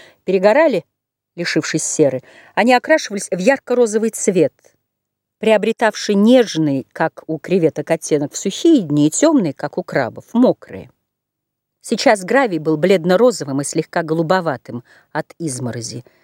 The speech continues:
цвета замороженных креветок. Конни всегда нравилось ходить по этой розовой, протянувшейся через парк ленте, ступая по хрустящему под ногами мелкому гравию.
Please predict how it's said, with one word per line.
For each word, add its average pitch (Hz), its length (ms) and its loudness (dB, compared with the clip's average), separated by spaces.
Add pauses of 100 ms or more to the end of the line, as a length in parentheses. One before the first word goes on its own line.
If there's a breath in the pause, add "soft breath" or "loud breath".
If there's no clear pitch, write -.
(120)
цвета 247 480 0
замороженных 202 680 0
креветок. - 640 -6 (840 loud breath)
Конни 339 240 4
всегда 269 380 0
нравилось 156 460 -2
ходить 147 320 -2
по - 80 -2
этой 156 240 -2
розовой, 185 420 0 (220)
протянувшейся 214 720 -2
через - 260 -2
парк - 240 -6 (120)
ленте, 147 420 -4
ступая 175 500 -4
по 160 340 -6
хрустящему 190 640 -8
под 151 200 -8
ногами 156 340 -2
мелкому 151 440 -4
гравию. 117 460 -8